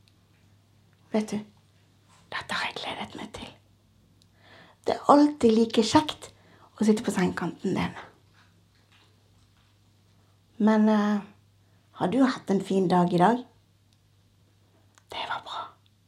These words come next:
Det har jeg også. Eh, du, vet du hva? Jeg har en gjest i drømmeboblen i dag. <laughs> Nei, jeg sier ikke hvem det er.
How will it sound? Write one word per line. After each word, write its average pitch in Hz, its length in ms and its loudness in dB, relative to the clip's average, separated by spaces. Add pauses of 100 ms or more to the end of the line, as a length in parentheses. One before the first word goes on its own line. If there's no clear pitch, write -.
(720)
Det - 140 -10
har - 180 -8
jeg - 220 -16
også. - 180 -10 (2250)
Eh, - 480 -4
du, 226 340 -2 (380)
vet 175 160 -6
du 202 160 -6
hva? 240 140 -2 (1200)
Jeg 131 240 -2
har - 160 -6
en 214 160 2
gjest - 480 -2
i 208 80 -2
drømmeboblen 180 680 -2
i - 20 -4
dag. 160 320 -6 (640)
<laughs> 214 800 2
Nei, 208 400 4 (420)
jeg 190 200 2
sier - 420 0 (240)
ikke 311 440 4 (100)
hvem 202 320 2
det 202 100 2 (100)
er. 180 320 0